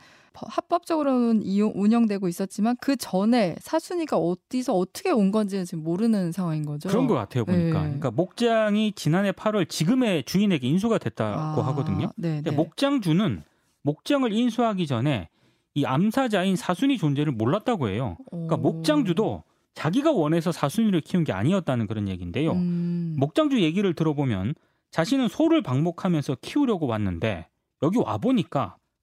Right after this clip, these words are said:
Speaker 2: 사자 두 마리가 있더라.
Speaker 1: 아.
Speaker 2: 그래서 사자를 키우고 싶어서 키운 게 아니다. 이런 얘기를 했고요.
Speaker 1: 네네.
Speaker 2: 환경청에 이 사자 처리를 요청을 하면서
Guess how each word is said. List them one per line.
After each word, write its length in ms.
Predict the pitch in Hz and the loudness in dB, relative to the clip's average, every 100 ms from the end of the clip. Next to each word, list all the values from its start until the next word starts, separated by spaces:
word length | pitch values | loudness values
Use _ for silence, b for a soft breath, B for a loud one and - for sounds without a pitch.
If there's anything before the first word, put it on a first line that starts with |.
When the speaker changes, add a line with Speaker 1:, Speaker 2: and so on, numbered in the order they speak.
| - | -14
Speaker 2:
사자 360 | - 190 311 | -4 0 2
두 120 | 311 | 2
마리가 300 | 160 160 143 110 | 2 2 0 -2
있더라. 460 | - 98 90 98 113 | -4 -6 -4 -4 -4
Speaker 1:
아. 440 | 165 156 143 135 135 | -4 -6 -6 -8 -4
Speaker 2:
그래서 160 | 165 | -4
사자를 480 | 156 - 208 294 285 | -2 -2 0 0 -2
키우고 400 | - 311 302 262 | -2 0 2 0
싶어서 400 | - - 208 175 | -4 -4 -2 -2
키운 260 | - 208 185 | -2 0 0
게 80 | |
아니다. 440 | 113 110 147 113 82 | 0 -2 0 -2 -2
이런 240 | 139 165 | -2 0
얘기를 240 | 143 120 98 | 0 -2 -6
했고요. 340 | - 175 95 - | -4 -2 -2 -8
Speaker 1:
네네. 500 | 175 160 147 139 120 - | -6 -4 -4 -6 -8 -6
Speaker 2:
환경청에 840 | - 285 285 294 285 - 165 175 139 | -2 0 2 2 0 0 2 2 2
이 120 | 151 | 0
사자 360 | 147 156 170 233 | -2 -2 0 -2
처리를 440 | - 208 220 180 | -2 -2 0 0
요청을 440 | 127 - 208 156 147 | 0 -2 -2 0 0
하면서 540 | 165 107 127 110 78 | 0 0 0 -2 -6